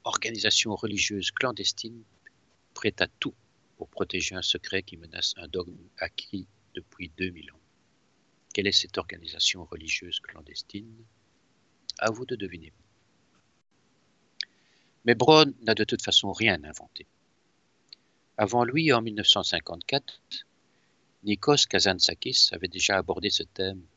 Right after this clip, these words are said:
dans son livre La dernière tentation du Christ, reprise au cinéma par Scorsese, le fameux thème de Jésus amoureux de Marie-Madeleine. Mais plus récemment, Weigand,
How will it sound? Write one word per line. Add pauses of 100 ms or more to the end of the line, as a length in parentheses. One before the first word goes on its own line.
(140)
dans
son
livre (120)
La
dernière
tentation
du
Christ, (880)
reprise
au
cinéma
par
Scorsese, (1080)
le
fameux
thème (100)
de
Jésus (600)
amoureux
de
Marie-Madeleine. (1400)
Mais
plus
récemment,
Weigand,